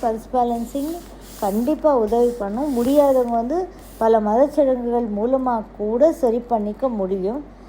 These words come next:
அவங்க அவங்களே வந்து தெரிஞ்சுக்கிட்டு சரி பண்ணிக்கிறது ரொம்ப அத்தியாவசியமான ஒன்று. கண்டிப்பா நம்மளால சரி பண்ணிக்கவும் முடியும். ஏன்னா மத சடங்குகளை ஃபாலோ பண்ணாலும் நமக்கு சரியாயிடும்.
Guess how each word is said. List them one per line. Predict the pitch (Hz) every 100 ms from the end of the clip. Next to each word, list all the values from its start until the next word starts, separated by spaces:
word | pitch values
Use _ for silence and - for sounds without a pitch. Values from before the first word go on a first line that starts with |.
| -
அவங்க | - 214 247 320 311
அவங்களே | 277 262 247 233 254 302
வந்து | 254 220 262 254
தெரிஞ்சுக்கிட்டு | 220 240 247 240 220 202
சரி | 302 269 220 233
பண்ணிக்கிறது | 247 226 220 208 233
ரொம்ப | 277 214 208 240 277 247
அத்தியாவசியமான | 220 220 226 220 247 220 214 240 269 233 - - - -
ஒன்று. | 202 190 190 269 330 - - - - - -
கண்டிப்பா | 254 269 349 370 320
நம்மளால | 262 269 285
சரி | 277 247
பண்ணிக்கவும் | 247 269 254 269 285
முடியும். | 226 196 170 156 233
ஏன்னா | 269 302
மத | 262 247
சடங்குகளை | 269 294 285 277 269 262
ஃபாலோ | 226 226 247 262
பண்ணாலும் | 240 226 226 220 294
நமக்கு | 349 277 220 -
சரியாயிடும். | 220 208 196 160 -